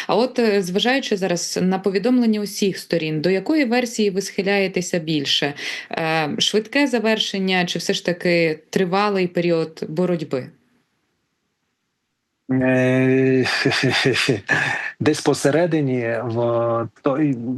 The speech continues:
Speaker 2: зрозуміло, що Іран не піде зараз на капітуляцію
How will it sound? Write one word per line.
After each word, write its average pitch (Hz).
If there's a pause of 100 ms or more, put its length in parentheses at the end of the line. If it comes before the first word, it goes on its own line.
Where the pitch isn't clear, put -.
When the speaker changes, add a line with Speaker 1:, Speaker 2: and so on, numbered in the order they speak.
(960)
Speaker 2:
зрозуміло, 175
що -
Іран 143
не 123
піде 117
зараз 123
на 107
капітуляцію 139